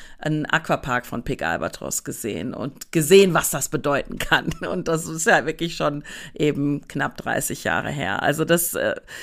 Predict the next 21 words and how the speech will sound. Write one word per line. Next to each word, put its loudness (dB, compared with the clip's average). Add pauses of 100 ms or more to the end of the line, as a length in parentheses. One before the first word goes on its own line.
(220)
das 6
verbinde 6
ich 2
total 4
damit 4
und 0
war 6
immer 8 (240)
und -2
ist 4
immer 2
noch 0
ein -4
super -2
Tipp. -4 (140)
Also -2
das 0
ist -2
immer 0
noch 0
ein, -2